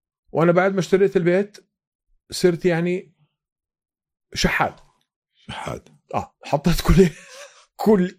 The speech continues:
Speaker 1: إشي. غير اللي متداينه، يعني، حطيت كل إشي. <laughs>
Speaker 2: طيب.
Speaker 1: والدنيا هلأ صيف.
Speaker 2: كيف الشحدنة معاك هالأيام طيب؟
Speaker 1: أروع منها ما في زعيم.
Speaker 2: أحلى إشي بالعالم.
Speaker 1: أحلى إشي بالدنيا.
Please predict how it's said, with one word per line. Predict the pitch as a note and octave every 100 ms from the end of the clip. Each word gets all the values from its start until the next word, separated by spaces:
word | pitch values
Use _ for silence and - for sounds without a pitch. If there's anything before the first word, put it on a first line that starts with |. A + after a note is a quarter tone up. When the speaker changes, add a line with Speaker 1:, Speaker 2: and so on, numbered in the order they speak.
| G#3
Speaker 1:
إشي. | E3 - G#2+ _ _ _ _ _ _ _ _ _ _ _ _ -
غير | F#3+ C4+
اللي | B3 A#3
متداينه، | F#3 G#3 G3 C#3 A#2+
يعني، | A#2
حطيت | C#3+ - G3+ -
كل | E3
إشي. | C#3+ - - - F3+ - - _ _ _ _ _
<laughs> | _ _ _ _ _ _ _ _ E2+
Speaker 2:
طيب. | D2+ D2 _ _ _ _ _ _ C3+
Speaker 1:
والدنيا | D3 G#3+ G3+
هلأ | F#3+ D3+
صيف. | D3 D#3 - _ _ _ _ _ _ -
Speaker 2:
كيف | A#2 F#2+
الشحدنة | - G2 E2 D#2
معاك | D2 D#2 D2 D2+
هالأيام | C2+ D2+ D2
طيب؟ | - D#3+
Speaker 1:
أروع | G3 G3 F#3 E3
منها | G3 F#3 F#3
ما | F3
في | D#3
زعيم. | C#3+ C3 A#2+
Speaker 2:
أحلى | - F#2
إشي | D#2+ G2
بالعالم. | E2+ - -
Speaker 1:
أحلى | - C#3+ A#3
إشي | A3 G3
بالدنيا. | D#3+ D3+ E3+ F#3 D#3